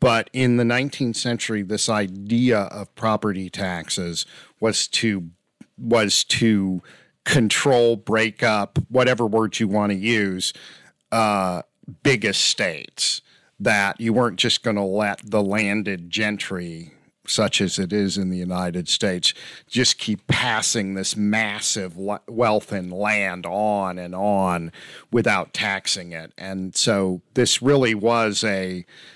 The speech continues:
kind of a progressive idea to stick it to the rich. And of course, now,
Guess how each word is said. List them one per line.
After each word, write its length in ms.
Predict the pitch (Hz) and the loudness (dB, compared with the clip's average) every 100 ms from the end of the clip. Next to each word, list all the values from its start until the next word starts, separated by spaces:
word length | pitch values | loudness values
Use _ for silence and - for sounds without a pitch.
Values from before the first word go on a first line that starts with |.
| _ _ _ _ | _ _ _ _
kind 340 | - 127 127 117 | -2 2 2 2
of 120 | 104 | 2
a 140 | 101 | -2
progressive 720 | - - 110 110 107 107 113 98 | -2 -2 0 0 0 2 0 0
idea 480 | 98 95 104 95 | -4 -4 -2 -2
to 200 | 98 - | -4 -6
stick 380 | 95 - - 110 | -4 -2 -2 -4
it 220 | 98 - | -6 -12
to 120 | - 98 | -10 -8
the 120 | 90 | -8
rich. 640 | 82 95 82 - - - - - | -10 -10 -10 -12 -4 -4 -4 -4
And 180 | 110 101 | -2 0
of 140 | - | -2
course, 520 | - 107 101 - - - - - - - | 0 2 2 2 0 -6 -16 -18 -18 -2
now, 420 | 120 127 120 117 | 2 4 4 2